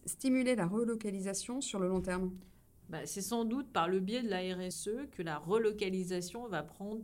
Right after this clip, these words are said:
Speaker 2: tout son sens sur le long terme. Déjà, la place de la R S E dans la relation client-fournisseur est centrale dans la loi française relative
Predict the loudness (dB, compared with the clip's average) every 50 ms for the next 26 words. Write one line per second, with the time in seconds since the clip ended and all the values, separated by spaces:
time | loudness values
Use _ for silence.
0 | -10 -14 -10 -6 -4 -4 -4 -4 -6 -6 -6 -4 -4 -6 -6 -8 -8 -6 -4 -4
1 | -4 -4 -4 -4 -6 -6 -8 -10 -10 -12 -16 -18 -20 -20 -20 -20 -20 -18 -6 -4
2 | -2 2 4 6 6 6 6 4 2 2 2 2 -2 -2 0 0 0 0 0 0
3 | 0 0 0 0 -2 -2 -2 -2 -2 -2 0 -2 -2 -2 -2 -2 -2 -2 -2 -2
4 | -4 -4 -4 -6 -6 -6 -6 -6 -4 -2 -2 -2 -2 -4 -4 -4 -2 -2 -2 -2
5 | -4 -4 -2 -2 -2 -2 -2 -4 -2 -2 -2 -2 0 0 0 0 0 4 4 4
6 | 4 4 0 0 -2 0 0 0 0 -2 -2 -6 -8 -8 -6 -6 -2 -2 -2 -2
7 | 0 2 2 2 2 2 -2 -4 -6 -6 -6